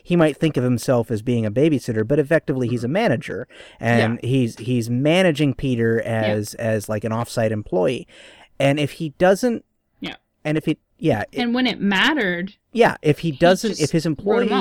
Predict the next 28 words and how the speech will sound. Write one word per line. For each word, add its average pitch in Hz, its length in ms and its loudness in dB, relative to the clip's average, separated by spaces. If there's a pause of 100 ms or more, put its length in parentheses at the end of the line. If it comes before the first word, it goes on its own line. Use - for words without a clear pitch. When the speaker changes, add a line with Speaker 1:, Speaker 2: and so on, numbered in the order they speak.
Speaker 3:
off. 131 40 -8
Speaker 1:
doesn't, 147 400 -2
th-, 143 180 -4
you 135 140 -4
know, 127 120 0
if, 120 180 0
if 135 180 -4
Peter 196 320 0
doesn't 147 420 0
think 156 340 -2
that 120 280 0 (300)
he's 120 340 -2
getting 131 920 4 (220)
any 135 160 2
sort 123 160 0
of 104 120 -6
guidance 165 480 4
or 113 340 2
that 110 260 -4
his, 113 320 -2 (320)
his 120 220 -2
input 135 360 2
matters, 131 560 2
he's 165 140 -2
gonna 233 160 -2
act 214 240 0
on 226 100 2
his 220 140 0